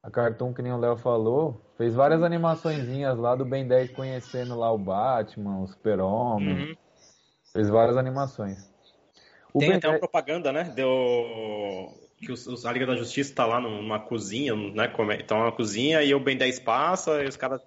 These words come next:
Speaker 2: pe-, pegam
Speaker 1: É.
Speaker 2: autógrafo com ele,
Speaker 1: O
Speaker 2: e ele dá o sanduíche de atum pro Aquaman, né?
Speaker 1: O Ben dez, não esse novo, né? Eu gosto muito do Ben dez.
Speaker 2: Cara, eu nunca assisti
Speaker 1: O,
Speaker 2: inteiro, eu
Speaker 1: o,
Speaker 2: acho.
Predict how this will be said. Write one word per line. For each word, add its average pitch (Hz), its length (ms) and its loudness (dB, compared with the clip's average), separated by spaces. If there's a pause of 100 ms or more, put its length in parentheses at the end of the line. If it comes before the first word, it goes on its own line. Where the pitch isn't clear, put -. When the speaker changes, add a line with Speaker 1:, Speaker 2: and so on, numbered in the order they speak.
(160)
Speaker 2:
pe-, 117 80 0
pegam 135 240 0
Speaker 1:
É. - 20 2
Speaker 2:
autógrafo 123 440 0
com 131 120 -10
ele, 175 320 0 (340)
Speaker 1:
O 113 180 -4
Speaker 2:
e 127 80 0
ele 143 100 -2
dá 143 100 2
o 147 60 4
sanduíche 139 460 0
de 143 60 2
atum 139 300 -2
pro 139 120 -2
Aquaman, 120 480 -2
né? 117 140 -8 (360)
Speaker 1:
O 120 80 0
Ben 139 300 2
dez, 135 500 2
não 156 240 -4
esse 208 180 -6
novo, 113 400 2
né? 120 220 -6 (460)
Eu 107 100 0
gosto 139 260 2
muito 165 240 -6
do 175 80 -6
Ben 185 220 -4
dez. 95 420 -2 (1200)
Speaker 2:
Cara, - 220 -14
eu 117 100 -8
nunca 135 180 -8
assisti 147 340 -4
Speaker 1:
O, 110 120 -4
Speaker 2:
inteiro, 117 260 0
eu 110 100 6
Speaker 1:
o, 110 120 4
Speaker 2:
acho. 107 400 -2